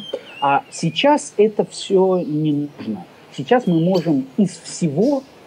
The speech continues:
а, получить все. Что сделал Гай Бенари? Он, а, будучи иудеем, а, собственно, он еще и, почему мне нравится этот проект, он еще и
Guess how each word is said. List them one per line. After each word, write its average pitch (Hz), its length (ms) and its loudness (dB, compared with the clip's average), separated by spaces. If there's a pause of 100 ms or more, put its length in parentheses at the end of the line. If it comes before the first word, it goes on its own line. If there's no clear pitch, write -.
(500)
а, 123 360 -2 (800)
получить 180 560 -2 (140)
все. 143 400 0 (480)
Что - 300 2
сделал 202 440 4
Гай 139 300 4
Бенари? 147 500 0 (280)
Он, 226 360 6
а, 151 360 2 (1080)
будучи 131 720 0
иудеем, 135 680 0 (300)
а, 123 80 -6
собственно, 143 460 -2
он 131 200 2
еще 127 220 -2
и, 127 100 2
почему 127 360 -4
мне 127 160 2
нравится 117 380 0
этот 107 100 -6
проект, 185 360 0
он 120 100 2
еще 117 200 -2
и 127 160 0